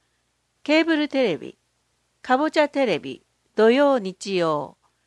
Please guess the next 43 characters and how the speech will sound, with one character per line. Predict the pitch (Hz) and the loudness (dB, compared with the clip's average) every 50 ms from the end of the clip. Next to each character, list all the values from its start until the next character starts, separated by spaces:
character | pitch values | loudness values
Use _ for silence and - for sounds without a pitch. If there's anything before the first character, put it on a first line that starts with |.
| _ _ _ _ _ | _ _ _ _ _
ひ | _ - 269 | _ -4 2
ま | 262 311 311 | 4 4 4
わ | 311 302 294 | 4 4 2
り | 294 285 - | 0 -2 -4
テ | - 277 262 | -4 -2 -2
レ | 226 165 | -2 -4
ビ、 | 143 101 104 - - _ _ _ _ _ _ | -6 -8 -14 -14 -16 _ _ _ _ _ _
月 | - 208 226 220 - - | 2 2 2 2 2 -2
曜 | 302 302 311 302 | 0 0 0 -2
か | - - 170 | -2 -4 -6
ら | 147 147 139 | -6 -6 -8
金 | - - 170 175 175 170 | -10 -10 -8 -6 -6 -6
曜、 | 165 156 151 139 135 127 - 104 _ _ _ _ _ _ _ _ _ _ _ _ _ _ _ _ - | -6 -4 -4 -4 -6 -6 -10 -12 _ _ _ _ _ _ _ _ _ _ _ _ _ _ _ _ -2
エ | 208 220 | -2 -2
フ | 214 - 311 | 0 0 0
エ | 302 294 | 0 2
ム | 294 302 | 2 0
島 | 285 - - 269 247 247 233 | -2 -2 -4 -2 0 0 0
原、 | 214 156 135 - - - - _ _ _ _ _ _ _ | 0 -2 -6 -6 -10 -14 -20 _ _ _ _ _ _ _
八 | - 226 226 - 302 302 | -6 -6 -4 -2 -4 -2
十 | 285 294 294 302 | -2 0 0 -2
八 | 269 269 247 - - | -2 -4 -8 -10 -8
点 | - - 262 269 269 262 | -6 -4 -2 -2 0 0
四 | 262 254 262 262 | 0 -2 -2 -2
メ | 262 262 262 | -2 -2 -2
ガ | 247 247 247 | 0 -2 -2
ヘ | 240 262 233 | -2 -4 -4
ル | 202 175 160 | -4 -6 -8
ツ、 | - - 113 113 - - _ _ _ _ _ _ _ _ | -10 -12 -12 -12 -14 -14 _ _ _ _ _ _ _ _
月 | - 202 220 220 - - | 0 0 0 0 0 -2
曜 | 302 294 294 302 277 | 0 2 2 0 0
か | 240 - 147 | -2 -4 -6
ら | 131 131 131 | -4 -4 -6
金 | - - - 170 170 175 170 | -8 -6 -6 -4 -4 -4 -4
曜、 | 160 151 143 139 135 - - _ _ _ _ _ _ _ _ _ _ _ | -4 -4 -6 -6 -8 -12 -14 _ _ _ _ _ _ _ _ _ _ _
新 | - - 247 240 254 254 233 214 | -8 -2 -2 0 0 0 -2 -2
聞、 | 220 208 196 190 - - _ _ _ _ _ | -4 -4 -4 -6 -8 -12 _ _ _ _ _
島 | - - - 262 285 302 | -12 -8 -2 2 4 4
原 | 311 311 302 311 320 | 6 6 4 4 2
新 | - - - 294 269 208 156 | 0 -2 -2 -2 -2 -4 -4
聞 | 147 151 151 151 151 | -6 -6 -6 -6 -8
随 | 156 190 214 190 160 143 | -4 -2 -2 -2 -2 -6
時、 | - - 117 - | -10 -14 -16 -16